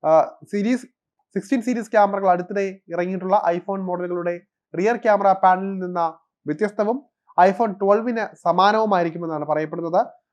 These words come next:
iPhone സിക്സ്റ്റീൻ പ്രോ, ആ, പ്രോ മാക്സ് മോഡലുകളിലെ ഡിസ്പ്ലേകൾ വലുതായിരിക്കും, ബെസലുകൾ സ്ലിം ആയിരിക്കും. iPhone സിക്സ്റ്റീൻ സീരീസ് പുതിയ നിറങ്ങളിൽ ലഭ്യമാകും എന്നതൊക്കെയാണ്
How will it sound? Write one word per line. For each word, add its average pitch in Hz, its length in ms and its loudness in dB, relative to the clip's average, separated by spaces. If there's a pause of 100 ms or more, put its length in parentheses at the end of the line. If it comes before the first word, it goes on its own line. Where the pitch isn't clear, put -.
(140)
iPhone 190 260 0
സിക്സ്റ്റീൻ 214 420 -8
പ്രോ, 226 360 0 (280)
ആ, 180 180 8
പ്രോ 208 280 6
മാക്സ് 208 400 -2
മോഡലുകളിലെ 190 640 -4 (400)
ഡിസ്പ്ലേകൾ 214 680 0
വലുതായിരിക്കും, 196 760 0 (460)
ബെസലുകൾ 220 580 0 (100)
സ്ലിം 190 380 -2
ആയിരിക്കും. 220 480 -4 (260)
iPhone 214 220 -2
സിക്സ്റ്റീൻ 269 380 -4
സീരീസ് 233 400 -8
പുതിയ 208 160 -6
നിറങ്ങളിൽ 202 420 -2
ലഭ്യമാകും 180 580 -2
എന്നതൊക്കെയാണ് 170 680 -6